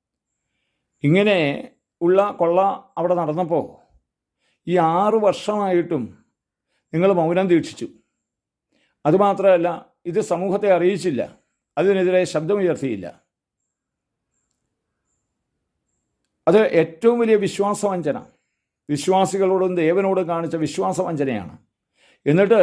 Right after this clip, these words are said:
നിങ്ങൾ പറയുന്നത് എന്താ? ഞങ്ങൾ ദേവൻ്റെ പ്രതീകമാണ്, പിതാവാണ് എന്ന്. ഇത്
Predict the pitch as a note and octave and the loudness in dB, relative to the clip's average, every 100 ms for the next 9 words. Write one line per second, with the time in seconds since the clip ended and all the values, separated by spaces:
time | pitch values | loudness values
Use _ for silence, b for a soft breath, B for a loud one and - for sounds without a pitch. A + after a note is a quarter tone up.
0 | D#3+ F3 F#3 G3+ E3+ F3+ G#3+ G3+ G3 G3+ | 2 0 -2 0 0 0 0 -2 -6 -10
1 | - _ _ _ - D#3+ G3+ F3 E3+ G3+ | -20 _ _ _ -8 -4 -2 2 4 4
2 | G3 F3 C#3+ F#3 G3+ G3 F3 F3+ D#3 D3 | 2 -2 0 0 0 0 -2 -4 -2 -2
3 | F#3+ G3 D#3+ D3+ C3+ G#2+ F2+ - _ _ | -2 -2 -2 -6 -8 -10 -12 -18 _ _
4 | _ _ _ _ _ _ _ _ - D#3 | _ _ _ _ _ _ _ _ 0 4